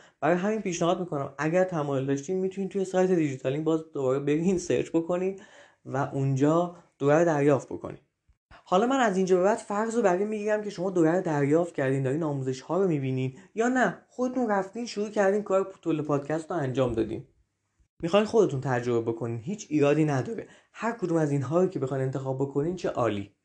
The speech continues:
از اینجا به بعد باید اینو بهتون بگم، اپیزودهایی که منتشر می‌کنین علاوه بر اینکه تو پادگیرها می‌ذارین، بیاین توی سایت هم بذارین. تجربه من میگه که توی سایت آپلودش بکنیم،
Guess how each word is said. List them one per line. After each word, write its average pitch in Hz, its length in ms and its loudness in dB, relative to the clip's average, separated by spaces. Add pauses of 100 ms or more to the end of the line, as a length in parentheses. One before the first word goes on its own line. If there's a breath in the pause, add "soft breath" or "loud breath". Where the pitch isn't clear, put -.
(320)
از 165 160 -2
اینجا 180 220 4
به 180 80 4
بعد 208 180 2
باید 196 200 0
اینو 208 120 -4
بهتون 190 260 4
بگم، 139 320 2
اپیزودهایی 156 640 0
که 208 100 0
منتشر 139 460 -2
می‌کنین 127 640 -4
علاوه 185 260 0
بر 165 120 2
اینکه 170 180 -2
تو 170 100 -4
پادگیرها 120 680 -4
می‌ذارین، 127 480 -2 (280 loud breath)
بیاین 180 300 2
توی 185 160 4
سایت 160 340 -2
هم 151 180 -2
بذارین. 110 400 0 (240)
تجربه 175 460 0
من 208 200 0
میگه 175 200 0
که 196 100 -4
توی 202 220 -6 (260 loud breath)
سایت 196 300 -6
آپلودش 147 580 4
بکنیم، 101 420 -4